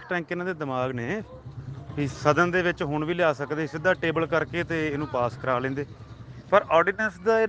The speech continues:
ਨਾਲ ਕੀ ਹੋਵੇ, ਇੱਕ ਵਾਰ ਇਹਨਾਂ ਨੇ ਦੇਖਿਆ ਵੀ ਹਾਂ ਆਰਡੀਨੈਂਸ ਲਿਆਓ ਜੀ ਜਰਾ ਕੁ, ਲੋਕ ਛੇ ਮਹੀਨੇ ਦੇਖਣਗੇ ਵੀ ਕਿੱਦਾਂ ਦਾ ਰਿਐਕਸ਼ਨ ਆਉਂਦਾ।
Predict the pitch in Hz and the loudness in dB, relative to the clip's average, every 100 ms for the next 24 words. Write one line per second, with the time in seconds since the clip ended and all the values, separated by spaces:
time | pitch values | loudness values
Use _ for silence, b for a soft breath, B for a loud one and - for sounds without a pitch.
0 | 220 165 180 190 214 208 226 220 220 220 | -2 -4 -4 -2 -2 0 -2 -2 -4 -2
1 | 220 214 180 165 196 185 185 190 175 175 | -4 -4 -4 -2 -2 0 -2 -2 -2 -4
2 | 185 - 196 143 135 156 147 147 143 151 | -6 -2 0 2 0 -2 0 0 0 0
3 | 147 147 160 135 - 147 165 165 143 135 | -2 -2 -6 -8 -6 -2 0 0 0 -2
4 | - 139 143 143 - 147 165 160 143 127 | -2 -4 -2 -4 -6 2 4 6 4 2
5 | - 127 113 104 | -2 -12 -10 -10